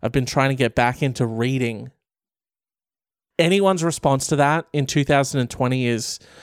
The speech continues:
"Yeah, rad. Um, fucking Google it, dude."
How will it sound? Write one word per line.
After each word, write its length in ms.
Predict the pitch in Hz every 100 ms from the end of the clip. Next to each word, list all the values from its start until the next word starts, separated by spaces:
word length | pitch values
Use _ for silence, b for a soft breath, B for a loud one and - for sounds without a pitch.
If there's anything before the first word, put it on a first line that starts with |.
| B
"Yeah, 180 | - 156
rad. 440 | 127 139 139 117 123 _ _ -
Um, 480 | 135 131 127 120 120 _ _ _ _
fucking 760 | - - - 170 - 190 139 -
Google 400 | 139 170 190 143
it, 200 | 123 -
dude." 360 | 123 143 170